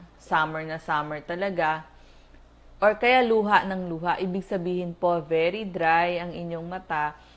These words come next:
pwede tayong maglagay ng mga eye drops. Kung pulang-pula na or mahapdi ng mata, ito po, isa po to sa mga nabibili sa ating mga butika, Cellofresh, or yung mga carboxymethyl cellulose,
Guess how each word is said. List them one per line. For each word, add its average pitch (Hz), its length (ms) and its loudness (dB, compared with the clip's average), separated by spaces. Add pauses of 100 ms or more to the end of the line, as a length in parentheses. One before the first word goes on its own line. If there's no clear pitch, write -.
(160)
pwede 220 240 -4
tayong 208 380 -2
maglagay 165 560 -4
ng 156 180 -8
mga 160 480 -8 (480)
eye 160 200 0
drops. 135 500 -4 (360)
Kung 170 160 -6
pulang-pula 180 640 0
na 214 240 2
or 170 140 0
mahapdi 160 420 -8
ng 151 160 -8
mata, 147 380 -6
ito 160 180 -8
po, 151 300 -8 (340)
isa 196 240 -6
po 196 240 -4
to 196 140 -2
sa 190 100 -10
mga 165 300 -8
nabibili 147 680 -8 (560)
sa 139 400 -4 (160)
ating 151 240 -12
mga 139 320 -10
butika, 190 560 -2
Cellofresh, 151 880 -8
or 139 160 -4
yung 139 320 -12
mga 135 160 -12
carboxymethyl 143 880 -6
cellulose, 151 640 -4